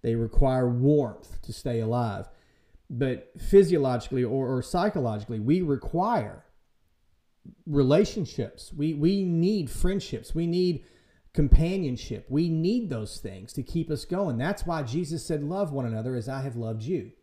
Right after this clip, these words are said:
He, who better <laughs> than the one who made us to know what we need? And if that's what we need, then that's what the enemy is gonna try to keep us from having. So anxiety, which is a,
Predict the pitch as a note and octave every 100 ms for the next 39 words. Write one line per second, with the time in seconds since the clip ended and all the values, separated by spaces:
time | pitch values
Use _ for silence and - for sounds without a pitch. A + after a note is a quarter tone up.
0 | _ _ _ _ _ _ - - F3 F3
1 | - - C#3+ D3 C#3 D3+ G2+ F#2+ - -
2 | _ _ _ _ - B2 A#2+ B2 C#3+ B2
3 | B2 D3+ G#2+ - A2 A#2 A#2 B2 F#2 G#2+
4 | G2+ D3+ E2+ - - _ _ _ _ _
5 | _ _ _ _ _ - D#3 D3+ D3 -
6 | _ - G3+ D#3 F3+ - D3+ E3 C#3+ C#3
7 | D3 G3 A#3 F3 C#3+ B2 D3 D3 C3+ C#3
8 | B2+ E3 D3 B2+ A#2+ - A#2 A2+ B2+ A2
9 | G#2+ - A2 G2 D#3+ G3 A#2+ D#2+ - _
10 | - - C#3 C3 B2+ - C#3 B2+ A#2 A3
11 | C4 F3 G2+ G#2+ D#3 - _ _ _ _
12 | _ _ _ _ - C#3 C#3 B2 - -
13 | _ _ _ _ _ _ _ _ _ C3
14 | -